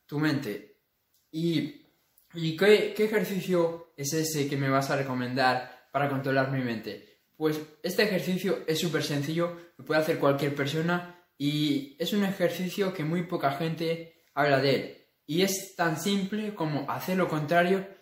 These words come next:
de lo que te pide tu mente. Por ejemplo, por la mañana, cuando nos levantamos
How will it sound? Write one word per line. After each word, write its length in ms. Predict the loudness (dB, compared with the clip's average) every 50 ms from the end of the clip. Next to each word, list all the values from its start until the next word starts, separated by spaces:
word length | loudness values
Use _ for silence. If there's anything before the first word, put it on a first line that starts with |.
| _ -2
de 80 | 0 2
lo 80 | 4
que 100 | 4 2
te 140 | 2 2 0
pide 220 | 0 0 0 0
tu 120 | 0 0 0
mente. 600 | 0 2 0 0 -2 -6 -10 -12 -16 -20 _ _ _
Por 140 | 0 0
ejemplo, 480 | 2 2 2 0 0 0 -2 -4 -6 -6 -10 -16 -20 -20 -20 _ _ _ -20 _
por 140 | -8 -2 0
la 80 | 0
mañana, 680 | 2 2 0 0 0 0 0 -2 -2 -6 -10 -16 -20 _
cuando 360 | _ 0 2 2 4 4 4 4
nos 280 | 4 2 0 0 0
levantamos 720 | 2 2 2 2 2 2 2 2 4 4 2 2 -2 -4 -8